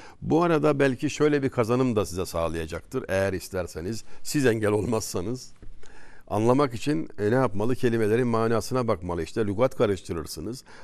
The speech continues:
Lügatla meşgul olmak, kelimelerle meşgul olmak zihni tahkim eder. Hafıza beklediğinizden çok daha güçlü hale geldiğini zaman içinde görürsünüz. Hafıza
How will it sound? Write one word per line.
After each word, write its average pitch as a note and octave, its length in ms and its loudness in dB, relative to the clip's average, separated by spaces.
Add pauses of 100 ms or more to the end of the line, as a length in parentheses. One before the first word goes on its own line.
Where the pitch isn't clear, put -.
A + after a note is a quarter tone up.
Lügatla A2 480 2
meşgul G2 360 -2
olmak, F2+ 420 -4
kelimelerle F#2+ 640 -2
meşgul E2+ 360 -6
olmak G#2 400 -6
zihni G#2 460 -4 (320)
tahkim A2 500 -2
eder. B2 380 -6 (280)
Hafıza G2+ 600 -4 (240)
beklediğinizden G#2 800 0
çok - 380 -2
daha F#2+ 320 -4
güçlü G2 420 -4
hale D#2+ 320 -6
geldiğini F2+ 720 -4
zaman F2+ 380 -4
içinde E2+ 340 -6
görürsünüz. C2+ 720 -10 (240)
Hafıza C3 680 -4